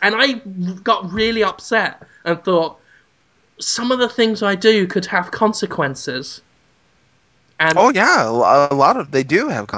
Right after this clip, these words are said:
Speaker 1: and I have to take
Speaker 2: consequences.
Speaker 1: accountability for that.
Speaker 2: Sure.
Speaker 1: So, yeah.
Speaker 2: John Riccatello style.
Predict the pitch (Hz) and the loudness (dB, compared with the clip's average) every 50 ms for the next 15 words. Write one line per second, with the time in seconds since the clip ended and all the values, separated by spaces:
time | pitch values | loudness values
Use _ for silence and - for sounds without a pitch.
0 | 98 - 165 180 196 196 190 202 208 - - - 240 220 208 208 196 - - 208 | -6 -2 0 2 2 2 2 0 -2 -2 -2 -2 -2 -2 -2 -4 -6 -2 -2 -2
1 | 202 190 175 208 240 285 240 - - - 143 - - - - 139 135 - - - | -2 0 2 2 2 4 2 0 -2 -6 -12 -12 -14 -14 -12 -12 -14 -14 -18 -20
2 | _ _ _ _ _ _ _ _ _ _ _ _ _ _ _ _ - - - 113 | _ _ _ _ _ _ _ _ _ _ _ _ _ _ _ _ -10 -4 -2 0
3 | 151 339 392 - - - _ _ _ _ _ _ _ _ _ _ _ _ _ _ | 0 2 0 -2 -4 -8 _ _ _ _ _ _ _ _ _ _ _ _ _ _
4 | _ - - - 185 175 170 170 175 170 165 165 165 - - _ _ - - - | _ -8 -2 2 4 4 6 6 6 4 2 0 -4 -8 -12 _ _ -14 -8 -4
5 | 220 214 160 139 120 - _ _ _ _ _ _ _ _ _ _ _ _ - 131 | -2 -2 -2 -2 -6 -10 _ _ _ _ _ _ _ _ _ _ _ _ -2 0
6 | 127 127 127 127 139 - 135 - 160 185 214 151 98 - - 92 90 92 92 95 | 0 0 0 -4 -8 -8 -8 -6 -4 -4 -4 -4 -6 -6 -8 -8 -8 -8 -8 -10
7 | 95 | -14